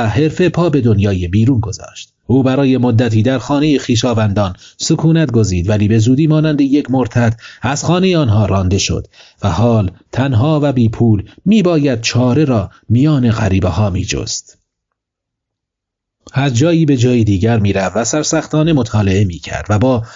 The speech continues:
تدریس زبان عبری امرار معاش می‌نمود. تحت نفوذ آموزگاری کاتولیک ایمان روم را پذیرفت و هدف بشارت دادن به هموطنان خیش را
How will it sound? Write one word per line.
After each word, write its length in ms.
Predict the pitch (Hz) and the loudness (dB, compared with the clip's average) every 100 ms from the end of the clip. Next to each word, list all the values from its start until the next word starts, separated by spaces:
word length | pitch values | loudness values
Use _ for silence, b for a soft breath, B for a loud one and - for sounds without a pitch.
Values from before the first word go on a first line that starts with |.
| B | B
تدریس 440 | - 156 151 196 180 | -4 -2 0 0 0
زبان 400 | 143 151 156 143 | 0 0 0 0
عبری 520 | - 110 95 113 110 B B B B - | 0 0 0 0 0 B B B B -6
امرار 580 | 127 147 160 196 170 156 | -2 0 2 2 2 2
معاش 460 | 110 101 117 113 | 2 2 0 0
می‌نمود. 420 | 90 64 55 - - _ _ _ _ _ _ _ _ - | -2 -4 -8 -16 -20 _ _ _ _ _ _ _ _ -6
تحت 240 | 180 170 | -2 0
نفوذ 460 | 196 185 170 185 147 | 0 0 2 2 2
آموزگاری 720 | 143 147 139 120 113 143 131 | 0 2 2 2 2 2 0
کاتولیک 600 | 117 113 107 90 90 85 - | 0 -2 0 0 0 -2 0
ایمان 400 | 127 139 160 147 | 2 2 2 2
روم 300 | 120 131 113 | 2 2 0
را 180 | 101 | 0
پذیرفت 580 | 90 98 90 92 151 165 B B B | 0 0 0 2 0 -2 B B B
و 100 | 120 | -2
هدف 340 | 98 117 139 127 | 0 0 0 0
بشارت 640 | 131 131 - 120 110 98 | 0 0 0 0 0 0
دادن 420 | 110 113 143 147 | 0 2 0 0
به 140 | 139 123 | 0 0
هموطنان 760 | 113 107 101 - 95 92 90 | 2 2 0 -2 0 0 0
خیش 340 | 90 - - - | -2 -2 -2 0
را 220 | 104 - | -2 -4